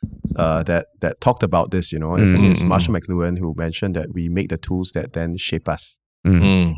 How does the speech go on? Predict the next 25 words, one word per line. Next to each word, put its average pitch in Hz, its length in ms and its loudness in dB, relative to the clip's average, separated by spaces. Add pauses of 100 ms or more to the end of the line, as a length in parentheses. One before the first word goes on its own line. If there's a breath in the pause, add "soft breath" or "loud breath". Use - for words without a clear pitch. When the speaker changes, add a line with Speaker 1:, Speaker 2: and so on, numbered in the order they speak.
(120)
Speaker 1:
Uh, 85 260 0
and 95 160 0
then 123 460 4
there 98 100 2
was 85 120 0
a 95 40 -2
very 120 180 4
interesting 107 400 0
book - 300 -6 (120)
that, 85 280 -8
uh, 87 320 -4 (180)
I, 87 360 -4 (100)
I, 85 300 -6 (640)
uh, - 160 -4
I 85 100 -2
ha-, - 240 -4
I 85 320 -2 (280)
then 101 260 2
lent 107 300 2
to, 87 400 -6 (240)
uh, 85 100 -4
Minister 95 640 -2
Joe 92 200 -4
Teo 87 300 -2
recently. 82 540 -6